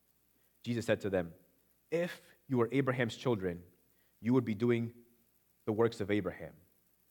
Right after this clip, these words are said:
But now you seek to kill me, a man who has told you the truth that I heard from God. This is not what Abraham did. You are doing the works your father did." They said to him,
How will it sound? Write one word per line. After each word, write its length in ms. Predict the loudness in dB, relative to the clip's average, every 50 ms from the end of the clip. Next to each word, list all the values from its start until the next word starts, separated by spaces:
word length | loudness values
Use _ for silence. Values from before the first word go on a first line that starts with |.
| _ _
But 120 | -4 -2 0
now 120 | 2 0
you 140 | 0 0 -2
seek 220 | -2 -4 -4 -4 -4
to 60 | -8
kill 220 | -4 0 0 2
me, 180 | 2 0 -4 -6
a 60 | -8
man 280 | -8 -4 -2 -2 -2 -2
who 160 | -2 -2 -2
has 100 | -2 -4
told 320 | -6 -8 -2 0 0 0
you 60 | 0 -2
the 80 | -2
truth 320 | -4 -6 -6 -2 -2 -2 0
that 100 | -2 -4
I 60 | -4
heard 300 | -6 -2 0 0 0 0
from 160 | -2 -8 -6
God. 280 | -6 -6 -6 -6 -8 -10 -16 _ _ _ _ _ _ _ _ _ _ _ _ _ _ _ _ _ _ _ _ _ _
This 120 | -12 -10 -8
is 100 | -6 -4
not 180 | -2 -2 0
what 120 | 0 -2 0
Abraham 420 | -2 -2 -4 -6 -10 -14 -16 -16
did. 200 | -14 -16 -16 -16 _ _ _ _ _ _ _ _ _ _ _ _ _ _ _ _ _
You 200 | -2 0 4 4
are 60 | 4
doing 240 | 2 2 0 -2 0
the 80 | 0 0
works 260 | 2 0 0 0 -4
your 80 | -10 -10
father 320 | -6 -4 -4 -4 -4 -6
did." 220 | -10 -12 -18 -20 _ _ _ _ _ _ _ _ _ _ _ _ _ _ _ _
They 80 | -8 -8
said 240 | 0 0 0 0 0
to 60 | -6
him, 220 | -8 -8 -8 -10